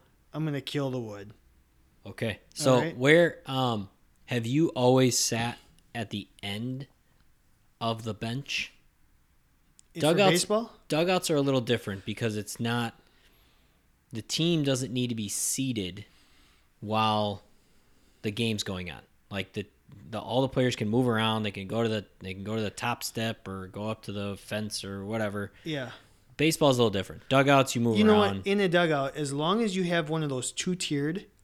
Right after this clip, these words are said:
Speaker 2: Yeah.
Speaker 1: Like, if you have, okay,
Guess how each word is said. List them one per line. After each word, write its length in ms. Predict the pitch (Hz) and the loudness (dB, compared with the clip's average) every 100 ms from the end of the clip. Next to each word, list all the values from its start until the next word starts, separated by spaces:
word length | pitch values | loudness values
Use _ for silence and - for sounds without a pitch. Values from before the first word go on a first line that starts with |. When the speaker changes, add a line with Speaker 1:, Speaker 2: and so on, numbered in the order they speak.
| _ _ _ _ - | _ _ _ _ -6
Speaker 2:
Yeah. 200 | 98 98 - _ _ _ _ - | -4 -6 -10 _ _ _ _ -6
Speaker 1:
Like, 300 | 151 147 - | -4 -4 -8
if 120 | 143 | -2
you 100 | 190 | 0
have, 440 | 196 190 175 147 - _ _ _ _ _ _ _ | 2 2 2 0 -10 _ _ _ _ _ _ _
okay, 360 | 160 139 123 113 | -8 -6 -6 -8